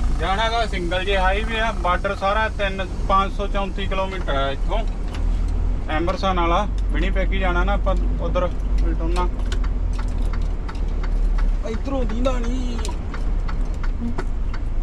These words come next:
ਉਹ ਮੈਂ ਤਾਂ ਰੁਕ ਗਿਆ ਸੀ, ਰੇਲ ਗੱਡੀ ਟੱਪੀ ਜਾਂਦੀ ਸੀ, ਮੈਂ ਕਿਹਾ ਉੱਥੇ ਵੀ ਖੜਨਾ ਹੀ ਆ, ਦੋ ਮਿੰਟ ਇੱਥੇ ਖੜ ਜਾਂਦੇ ਆ।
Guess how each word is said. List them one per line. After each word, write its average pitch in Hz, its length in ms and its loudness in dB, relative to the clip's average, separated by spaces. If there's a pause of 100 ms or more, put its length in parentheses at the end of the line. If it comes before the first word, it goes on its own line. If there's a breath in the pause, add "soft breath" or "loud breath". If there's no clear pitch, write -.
(1600)
ਉਹ 160 60 0
ਮੈਂ 185 180 2
ਤਾਂ 190 300 4
ਰੁਕ 190 180 -2
ਗਿਆ 180 160 2
ਸੀ, 185 180 -2
ਰੇਲ 175 180 0
ਗੱਡੀ 175 240 -2
ਟੱਪੀ 180 320 0
ਜਾਂਦੀ 160 280 0
ਸੀ, 185 80 -2
ਮੈਂ 175 200 0
ਕਿਹਾ 170 120 -2
ਉੱਥੇ 170 300 -2
ਵੀ 175 100 0
ਖੜਨਾ 165 340 0
ਹੀ 175 140 2
ਆ, 190 100 0 (580)
ਦੋ 185 240 2
ਮਿੰਟ 214 300 2
ਇੱਥੇ - 320 0
ਖੜ 269 200 0
ਜਾਂਦੇ 294 320 0
ਆ। 277 40 0